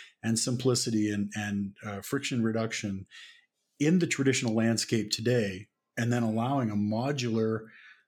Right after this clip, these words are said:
uh, bolt-on, you know, a modular integration point to, to evolve into digital identity and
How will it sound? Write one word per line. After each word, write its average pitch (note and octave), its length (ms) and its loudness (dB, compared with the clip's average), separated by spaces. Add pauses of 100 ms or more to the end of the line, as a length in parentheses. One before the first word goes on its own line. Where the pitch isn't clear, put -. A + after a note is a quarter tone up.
uh, A2 320 -2 (600)
bolt-on, A#2 800 -2
you A2+ 80 2
know, G#2 140 -4
a F#2+ 40 -6
modular A2 680 -2 (120)
integration A#2 640 -2
point G#2 420 -4
to, G#2+ 340 0
to A2+ 180 -4
evolve G#2 640 -2
into G#2+ 300 -2
digital G#2+ 400 -2
identity G2+ 560 -4 (420)
and G#2 240 -4